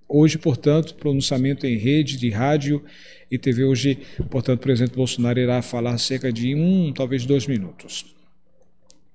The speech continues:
E ontem, ontem,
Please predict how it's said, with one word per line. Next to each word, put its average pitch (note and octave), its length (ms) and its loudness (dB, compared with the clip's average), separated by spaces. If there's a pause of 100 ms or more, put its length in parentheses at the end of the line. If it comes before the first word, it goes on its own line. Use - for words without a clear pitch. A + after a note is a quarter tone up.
(960)
E F#3+ 140 10
ontem, F#3+ 640 6
ontem, A#3+ 880 4